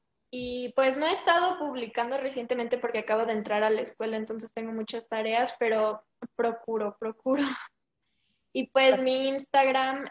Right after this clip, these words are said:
es, em, espera, ¿cómo era mi Instagram? <laughs> Es que cambié el nombre del, de mi Instagram, entonces creo que ahora es, espera. Ay, perdón, perdón.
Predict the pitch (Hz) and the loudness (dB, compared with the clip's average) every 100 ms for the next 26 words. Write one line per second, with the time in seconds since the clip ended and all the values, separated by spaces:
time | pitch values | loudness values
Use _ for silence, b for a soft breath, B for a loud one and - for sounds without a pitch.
0 | - 240 233 233 226 226 226 226 - - | -2 2 2 4 2 2 0 -4 -12 -14
1 | - _ _ _ _ _ _ _ 247 240 | -14 _ _ _ _ _ _ _ -6 -4
2 | 233 233 226 226 220 214 220 _ _ _ | -2 -4 -4 -4 -6 -8 -10 _ _ _
3 | - - - 226 220 - 233 226 233 233 | -20 -20 -14 -12 -12 -14 -14 -12 -12 -14
4 | _ 339 311 285 - 294 - - B B | _ 0 4 4 4 2 0 -8 B B
5 | B - 269 285 - 320 311 247 226 214 | B 0 4 4 2 4 6 6 2 2
6 | 240 240 247 254 247 240 240 247 240 220 | 6 8 8 4 0 -2 0 2 2 0
7 | 208 214 - - 214 214 214 226 - 226 | -2 -6 -10 -8 -6 -4 -4 -6 -6 -2
8 | 233 233 220 220 226 233 - - 226 220 | -2 -2 -6 -8 -10 -12 -16 -10 -10 -2
9 | 254 254 254 233 220 220 226 220 220 226 | -2 -2 0 2 2 2 0 -2 -4 -6
10 | - _ _ _ _ _ _ - - - | -12 _ _ _ _ _ _ -12 -12 -16
11 | _ _ - - _ _ _ _ _ _ | _ _ -20 -20 _ _ _ _ _ _
12 | _ _ - - - - _ _ _ _ | _ _ -6 -4 -6 -8 _ _ _ _
13 | 285 - 233 226 - _ _ _ - | -14 -10 -10 -12 -18 _ _ _ -20